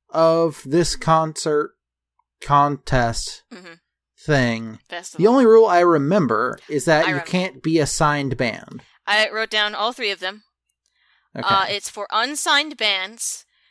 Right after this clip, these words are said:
Speaker 2: No one can enter more than once, and the band can only perform for three minutes.
Speaker 1: Okay.
Speaker 2: Two of these rules are actually important. The third one is just for rule of threes,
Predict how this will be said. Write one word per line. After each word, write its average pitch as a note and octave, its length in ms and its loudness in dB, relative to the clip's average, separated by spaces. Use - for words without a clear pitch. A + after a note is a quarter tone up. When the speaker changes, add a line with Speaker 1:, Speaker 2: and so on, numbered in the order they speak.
Speaker 2:
No A3 220 -4
one C#4+ 180 -4
can D#4+ 240 -12
enter A#3+ 440 -6
more G#3+ 260 -10
than C4 160 -12
once, G3+ 540 -6
and G3+ 120 -12
the G3 60 -10
band G#3 380 -2
can A3+ 200 -14
only G#3 240 -8
perform F#3+ 540 -12
for G3 140 -16
three F#3 260 -18
minutes. - 600 -12
Speaker 1:
Okay. C3 300 -6
Speaker 2:
Two E4+ 120 -2
of E4+ 80 -4
these E4+ 240 -2
rules D4+ 280 -6
are C4+ 140 0
actually A#3+ 560 -2
important. G#3+ 480 -8
The G#3 80 -12
third A3 260 -8
one G#3 200 -6
is G3 120 -10
just G3 240 -10
for F#3+ 180 -18
rule F3 320 -14
of - 120 -18
threes, B3+ 520 -8